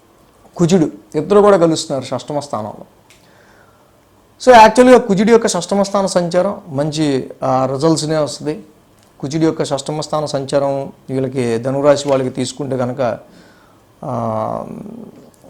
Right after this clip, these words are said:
ఎప్పుడైతే యుద్ధకారకుడైన కుజుడు మంచిగా ష-, షష్టమ స్థాన సంచారంలో పదమూడో తారీఖు నుంచి వస్తున్నారో, ఆ, మీకు ఎదురయ్యే సమస్యలతో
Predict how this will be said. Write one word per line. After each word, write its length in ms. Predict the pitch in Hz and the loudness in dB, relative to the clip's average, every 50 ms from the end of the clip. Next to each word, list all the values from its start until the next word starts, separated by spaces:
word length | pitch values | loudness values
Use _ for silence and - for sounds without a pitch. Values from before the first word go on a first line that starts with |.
| - - 160 | -18 -10 -10
ఎప్పుడైతే 720 | 139 131 - - 165 170 165 160 180 170 156 143 - - - | -10 -8 -2 0 2 2 2 2 2 2 2 0 -2 -4 -6
యుద్ధకారకుడైన 720 | 131 131 143 180 175 180 170 160 165 156 165 160 156 151 | -8 0 2 4 8 8 8 8 6 4 2 2 0 0
కుజుడు 420 | 139 - 156 143 156 165 156 151 - - _ _ _ _ _ | -4 -6 -6 -4 -4 -4 -4 -6 -8 -14 _ _ _ _ _
మంచిగా 580 | 135 131 127 139 143 156 156 156 135 135 - - - | -10 -10 -10 -8 -4 -4 -4 -4 -4 -6 -6 -8 -12
ష-, 40 | - | -12
షష్టమ 300 | - 131 127 - 160 160 | -10 -10 -8 -6 -6 -6
స్థాన 260 | 151 - - 156 147 143 | -6 -4 -4 -4 -4 -2
సంచారంలో 580 | 135 139 131 135 139 143 139 143 143 143 139 | -4 -4 -4 -2 0 0 2 2 2 -2 -2
పదమూడో 360 | 131 - 131 131 143 147 147 | 0 0 0 0 2 0 0
తారీఖు 240 | 143 143 139 135 135 | 2 0 0 0 -2
నుంచి 160 | 135 131 127 | -6 -6 -6
వస్తున్నారో, 400 | 127 120 - - 156 151 170 226 - - _ - _ _ _ _ _ _ _ _ _ _ _ _ _ _ _ _ _ - - | -8 -10 -10 -10 -8 -8 -8 -10 -12 -16 _ -20 _ _ _ _ _ _ _ _ _ _ _ _ _ _ _ _ _ -14 -12
ఆ, 400 | - 85 90 87 82 73 71 78 156 | -10 -8 -8 -8 -8 -8 -10 -8 -2
మీకు 260 | 165 185 214 190 220 | 2 2 4 6 6
ఎదురయ్యే 340 | 214 202 226 233 233 233 208 | 6 8 8 8 8 8 6
సమస్యలతో 1400 | - - 170 170 185 190 180 - - 190 190 185 180 175 175 175 165 175 190 190 180 170 160 160 165 160 | 6 2 -2 0 0 -2 -2 -2 0 0 2 2 2 0 0 -2 -2 0 2 4 4 4 4 2 0 -2